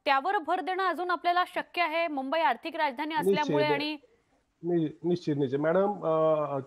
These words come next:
Speaker 2: फिल्म सिटी, आपण जे म्हणतो फिल्म सिटीमध्ये एवढी जागा आहे आपल्याकडे, infrastructure आहे, तिथे फिल्म सिटीचा plan मागील गव्हर्नमेंटने तयार केला होता,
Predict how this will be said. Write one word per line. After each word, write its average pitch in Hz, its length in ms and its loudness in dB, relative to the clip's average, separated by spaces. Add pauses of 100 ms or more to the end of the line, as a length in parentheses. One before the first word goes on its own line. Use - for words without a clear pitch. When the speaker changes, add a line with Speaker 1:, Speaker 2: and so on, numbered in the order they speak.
(100)
Speaker 2:
फिल्म 180 180 2
सिटी, 139 600 -2
आपण 160 320 -2
जे 165 60 2
म्हणतो 156 240 2
फिल्म 147 220 0
सिटीमध्ये 143 540 0
एवढी 143 300 2
जागा 135 180 2
आहे 127 80 2
आपल्याकडे, 127 320 -2
infrastructure 123 640 -4
आहे, 135 120 2
तिथे 151 360 -2
फिल्म 151 260 -2
सिटीचा 147 400 -2
plan 156 440 2
मागील 151 340 0
गव्हर्नमेंटने 143 520 2
तयार 127 160 2
केला 120 220 -4
होता, 117 240 -2